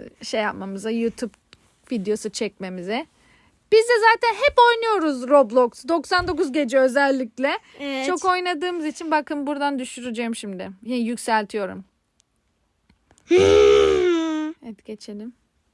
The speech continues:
Speaker 1: Bazen duvara çarpıyorum. Ben Baba Pro değilim arkadaşlar. O yüzden çarpıyorum. Oraya
Speaker 2: Çün-,
Speaker 1: giremedim.
Speaker 2: çünkü
Speaker 1: <laughs>
Speaker 2: telefondan.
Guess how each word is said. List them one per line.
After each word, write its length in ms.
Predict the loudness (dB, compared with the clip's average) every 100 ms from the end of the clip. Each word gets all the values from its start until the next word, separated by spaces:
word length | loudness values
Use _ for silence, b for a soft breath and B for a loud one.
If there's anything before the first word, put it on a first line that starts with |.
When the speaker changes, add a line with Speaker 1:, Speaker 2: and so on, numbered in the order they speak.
| _ 0
Speaker 1:
Bazen 320 | 2 2 -2
duvara 300 | 0 0 -2
çarpıyorum. 680 | -2 -4 -4 -8 -10 -10 -14 _ _ _ _ _ b b b
Ben 220 | 2 2 2
Baba 240 | 2 4 2
Pro 320 | 0 -2 2
değilim 300 | 2 2 0
arkadaşlar. 460 | -2 -2 -6 -2
O 40 | -2
yüzden 220 | -2 -6
çarpıyorum. 680 | 0 2 2 -2 -6 -6 -12 _ _ _ _ -10
Oraya 220 | -2 2 2
Speaker 2:
Çün-, 80 | 2
Speaker 1:
giremedim. 400 | -2 -4 -4 0
Speaker 2:
çünkü 320 | 0 2 4
Speaker 1:
<laughs> 720 | 4 4 4 2 0 _ -8
Speaker 2:
telefondan. 840 | -4 -4 -4 -4 -2 -2 -2 -4